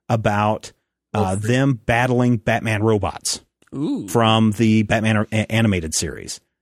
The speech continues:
Speaker 1: And we've got about two and a half minutes of the short up, uh, and
Speaker 2: With
Speaker 1: it
Speaker 2: the lo-,
Speaker 1: looks
Speaker 2: the full thing, it's gonna be on,
Speaker 1: it's gonna
Speaker 2: uh,
Speaker 1: be
Speaker 2: Cartoon Network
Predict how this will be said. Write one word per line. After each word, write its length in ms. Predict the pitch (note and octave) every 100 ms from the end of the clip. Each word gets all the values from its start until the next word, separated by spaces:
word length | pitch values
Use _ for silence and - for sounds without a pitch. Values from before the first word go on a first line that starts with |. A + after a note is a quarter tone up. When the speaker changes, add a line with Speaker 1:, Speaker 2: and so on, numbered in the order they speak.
| _ _ -
Speaker 1:
And 420 | G#2+ G#2+ G#2+ A2
we've 160 | B2+ C3
got 140 | G3
about 280 | D#3 A2+ -
two 280 | - - F3
and 80 | C#3+
a 40 |
half 240 | C#3+ A#2+
minutes 260 | B2+ A#2 -
of 100 | G#2
the 80 | F#2+
short 380 | - A2 F#2 -
up, 280 | G#2 D#2 - _ _ _ - - -
uh, 260 | A2 G2 F#2+
and 140 | A2 A2+
Speaker 2:
With 100 | A2+
Speaker 1:
it 20 |
Speaker 2:
the 40 | G2+
lo-, 60 | G#2+
Speaker 1:
looks 380 | G2+ - - - _ _
Speaker 2:
the 80 | E3+
full 200 | E3 C#3+
thing, 160 | C#3+
it's 120 | C3+
gonna 120 | - B2+
be 80 | A#2
on, 180 | A#2+ - _ _ _
Speaker 1:
it's 140 | A2
gonna 120 | B2+ A#2
Speaker 2:
uh, 20 |
Speaker 1:
be 160 | B2 A#2
Speaker 2:
Cartoon 120 | G#2+
Network 120 | A#2